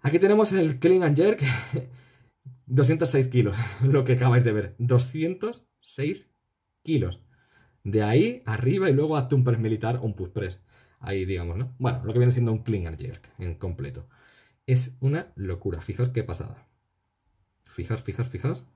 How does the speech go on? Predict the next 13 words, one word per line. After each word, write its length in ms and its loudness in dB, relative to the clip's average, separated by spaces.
cómo 220 2
recepciona, 720 -4
cómo 240 2
hace 140 2
esa 260 -4
sentadilla 880 -4
frontal 680 -4
profunda 500 2
hasta 200 2
el 100 -2
suelo 520 0
y 200 -2
arriba 880 2